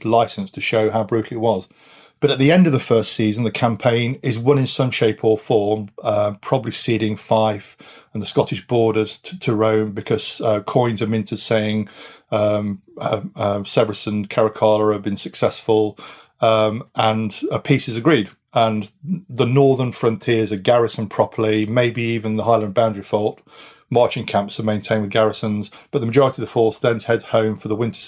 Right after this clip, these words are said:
winter to winter in A D two oh nine, two ten, um, in York. So the season one is done.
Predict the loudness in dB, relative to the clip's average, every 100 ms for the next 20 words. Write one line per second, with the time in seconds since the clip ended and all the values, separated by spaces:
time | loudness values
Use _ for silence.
0 | -4 -4 -4 -10 -4 -2 -2 -2 -2 0
1 | -4 -4 -4 -2 -4 -8 -4 -4 -2 -2
2 | -2 -8 _ -20 _ _ _ 0 0 -2
3 | -4 2 4 4 0 _ -2 0 0 2
4 | 2 4 0 0 0 0 -2 -6 0 0
5 | 0